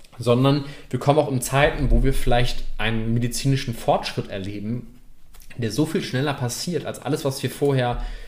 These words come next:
äh, ne, also generell Forschung, ja,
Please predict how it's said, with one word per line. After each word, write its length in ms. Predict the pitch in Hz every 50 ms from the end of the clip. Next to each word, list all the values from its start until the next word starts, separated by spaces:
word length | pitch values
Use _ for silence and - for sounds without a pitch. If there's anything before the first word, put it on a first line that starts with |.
| - - -
äh, 320 | - 120 113 107 104 107 104 - 139
ne, 200 | 135 139 156 -
also 320 | 123 117 120 127 120 - - - - - - - - - - - - - - - - - - - -
generell 440 | 143 135 135 131 131 143 170 180
Forschung, 640 | 135 - - - - 147 160 165 - - - 104 87 80 - - -
ja, 460 | - 110 110 117 135 - - - -